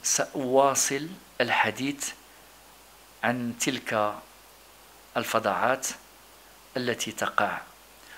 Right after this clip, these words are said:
وعن الشركات التي تفوز بالصفقات حصريًا،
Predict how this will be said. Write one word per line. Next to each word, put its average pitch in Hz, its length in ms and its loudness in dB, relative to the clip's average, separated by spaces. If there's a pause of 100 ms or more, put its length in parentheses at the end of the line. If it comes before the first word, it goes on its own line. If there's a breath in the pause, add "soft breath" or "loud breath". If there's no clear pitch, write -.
(220 loud breath)
وعن 113 380 0 (120)
الشركات 120 720 0 (440)
التي 117 340 -2
تفوز 113 420 -6
بالصفقات 107 840 -2 (440 loud breath)
حصريًا، 117 600 -2